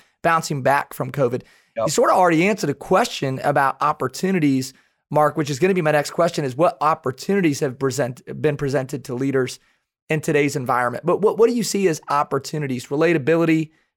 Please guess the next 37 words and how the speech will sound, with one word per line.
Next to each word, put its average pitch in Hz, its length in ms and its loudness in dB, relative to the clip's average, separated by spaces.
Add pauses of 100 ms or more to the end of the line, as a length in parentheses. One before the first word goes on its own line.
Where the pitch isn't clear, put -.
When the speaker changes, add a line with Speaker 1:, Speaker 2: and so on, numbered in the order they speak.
Speaker 1:
connectivity? 156 720 0 (140)
Wh-, 160 160 -8
what 214 240 4
else 214 180 4
do 160 100 -6
you 139 40 -4
see - 300 -6
about 139 240 0
opportunities 131 580 -2
for 127 140 -6
today's 117 340 -2
leaders? 107 380 -12 (240)
Speaker 2:
I, 131 260 4
I 135 80 0
got 175 300 2
to 139 120 -2
speak - 500 -4
to, 120 540 -2
uh, 113 440 2
I 120 100 2
don't 123 160 2
know, 113 140 4
a 113 40 -2
couple 120 360 -2
of 101 80 -2
hundred, 113 260 0
I 117 60 4
don't 110 80 -2
know 107 100 -2
how 110 160 -4
many 110 460 -4
actually 110 420 -4
is 104 140 -6
in 110 100 -2
the 107 80 -4
room, 113 380 -2
but - 180 -6